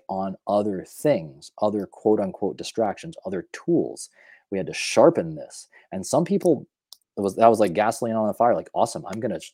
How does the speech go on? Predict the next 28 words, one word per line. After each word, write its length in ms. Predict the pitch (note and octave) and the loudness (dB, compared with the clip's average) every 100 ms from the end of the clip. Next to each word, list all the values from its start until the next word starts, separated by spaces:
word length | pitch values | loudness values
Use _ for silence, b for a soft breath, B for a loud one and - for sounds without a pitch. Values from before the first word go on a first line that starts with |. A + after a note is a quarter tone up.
| - | -8
I'm 200 | G2+ A2+ | -6 -4
going 260 | A2 G#2 | -4 -6
to 200 | - - | -10 -16
flex 460 | E3 - - - - | -16 -10 -6 -6 -8
that 220 | F#3+ - | -10 -10
muscle." 480 | E3+ C#3+ - D2+ - b b b b _ _ - | -12 -12 -10 -12 -12 b b b b _ _ -16
And 80 | - | -8
I 120 | - | -2
can 120 | B2+ D3 | -2 0
say 160 | D3 | -2
from 120 | C#3 | -2
my 80 | C#3 | 0
own 140 | B2 A#2+ | -2 -2
personal 280 | B2 - | -6 -6
experience, 340 | A#2 - A#2 - _ _ | -6 -6 -8 -10 _ _
having 300 | - A#2+ C3+ | -6 -2 0
the 60 | A#2+ | -2
podcast 760 | - - F#2+ F3 - - - - _ _ _ _ _ _ | -6 -4 -4 -4 -10 -12 -18 -20 _ _ _ _ _ _
helped 360 | - - D3+ E3 | -6 6 6 6
me 120 | G#2+ | -6
find 460 | E2+ - F#2 F#2 F2 - | -6 -4 -4 -4 -10 -10
and 140 | G2+ | -8
discover 580 | F#2+ - G2 F#2+ F2+ D#2+ - | -6 -6 -6 -4 -4 -6 -8
more 320 | F#2+ C3+ C#3 | 0 4 4
about 320 | F2 E2+ E2 | 2 -4 -6
my 140 | E3+ | -10
own 180 | E3 D#3+ | -14 -14
voice 420 | E3 D3 A#2+ - | -14 -14 -14 -18